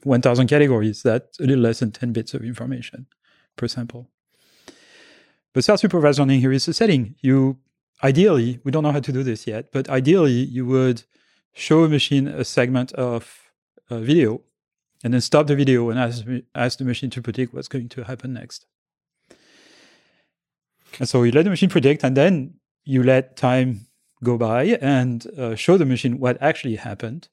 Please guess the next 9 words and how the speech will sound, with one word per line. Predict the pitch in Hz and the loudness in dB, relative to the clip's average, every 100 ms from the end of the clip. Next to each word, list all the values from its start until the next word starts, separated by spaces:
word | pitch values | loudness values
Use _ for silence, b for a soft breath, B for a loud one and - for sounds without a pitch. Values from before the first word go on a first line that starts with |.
| _ _ _ - | _ _ _ -8
and | 117 113 | -4 -4
hope | - 143 143 | 0 0 2
the | 123 | -2
machine | 120 - 120 113 | -2 -2 -2 0
will, | 113 107 113 123 - _ | -2 -2 -6 -12 -20 _
you | 131 | -4
know, | 110 113 120 | -2 -4 0
learn | 127 131 131 | 2 4 2
to | 120 120 113 110 | -2 0 0 -2